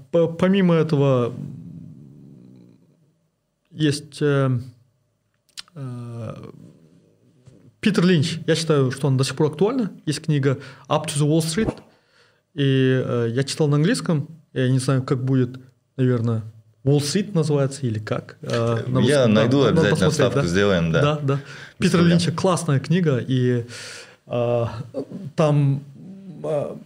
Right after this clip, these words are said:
Speaker 1: критерий, который он сказал, я считаю, то, что до сих пор не устарело и, э, замечательно работает. Э, в, э, свое время,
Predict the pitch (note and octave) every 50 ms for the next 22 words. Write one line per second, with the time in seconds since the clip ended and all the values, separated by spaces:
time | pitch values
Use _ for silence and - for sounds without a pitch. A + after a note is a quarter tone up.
0 | - _ _ _ _ _ _ - - F3+ E3+ A#3 G#3 D#3+ D#3 E3 F#3 D#3+ F3+ E3
1 | E3 D#3+ - - D#3+ F3+ G3+ F3+ D3 C#3+ C#3+ C#3+ C#3+ - - E3 C#3 B2 - -
2 | - C#3 A#2 A2 - D#3+ D#3+ D#3+ D#3+ - - D#3 C#3 C#3 C3+ C3 - - - B2+
3 | C3+ D#3 F3+ G3 G3+ - - - _ _ _ _ _ _ - C3+ B2+ B2 A#2+ A#2
4 | A#2 - - B2 B2 A#2 A#2 A2+ - C#3+ D3+ C#3+ - D#3+ C3 C3+ C3 A#2 B2 B2
5 | C3 C#3+ C#3+ F#3+ F#3 F#3+ F#3+ - - - - - _ _ _ _ C3+ B2 A#2+ A#2+
6 | A#2+ A#2 A2+ A#2 A#2 B2+ C3 C3 C3 B2+ B2 A#2+ - - C#3 C#3 C3+ C3 - -
7 | - D#3 D3 D3 D3 D3 C#3+ C#3+ C3+ C3 B2+